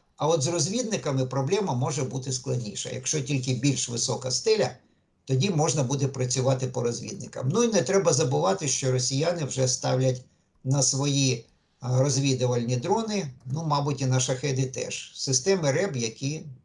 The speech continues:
запобігають ударам F P V-дронами.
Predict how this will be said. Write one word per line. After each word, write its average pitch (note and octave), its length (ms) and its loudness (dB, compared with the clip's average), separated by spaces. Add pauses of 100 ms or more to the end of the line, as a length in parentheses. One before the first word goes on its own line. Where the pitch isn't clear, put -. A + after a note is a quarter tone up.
(160)
запобігають B2+ 800 -2
ударам C3+ 480 -2 (480)
F B2+ 180 -8
P C3 120 4
V-дронами. G2+ 520 -2